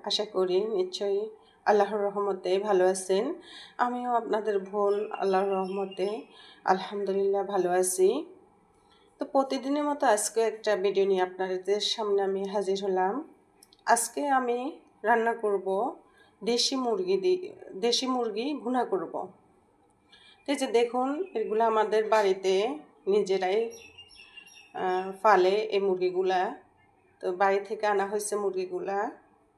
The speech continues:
বেশি বড় না, ছোট, আহ, মাঝারি সাইজের আর কি, বেশি বড় না, একদম বেশি ছোট না, মাঝারি সাইজের। তো এই মুরগিগুলো আনা হয়েছে, এখন এগুলো আমি ভুনা করব,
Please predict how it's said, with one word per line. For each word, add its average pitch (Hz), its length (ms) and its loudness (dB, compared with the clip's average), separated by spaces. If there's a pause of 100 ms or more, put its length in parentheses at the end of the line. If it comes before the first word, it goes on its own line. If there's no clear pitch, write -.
বেশি 226 260 -6
বড় 220 320 2
না, 196 360 2 (520)
ছোট, 233 320 -4
আহ, - 1700 -4
মাঝারি 233 800 0
সাইজের 226 480 -2
আর 190 100 0
কি, 196 280 -2
বেশি 202 260 -4
বড় 196 320 2
না, 202 100 2
একদম 196 260 -2
বেশি 196 200 -6
ছোট 202 300 -6
না, 190 220 0
মাঝারি 185 400 -2
সাইজের। 185 460 -6 (520)
তো 214 40 -4
এই 208 60 2
মুরগিগুলো 196 500 0
আনা 190 220 0
হয়েছে, 190 500 -2 (500)
এখন 196 240 2
এগুলো 190 240 4
আমি 190 180 4
ভুনা 190 320 0
করব, 185 500 -2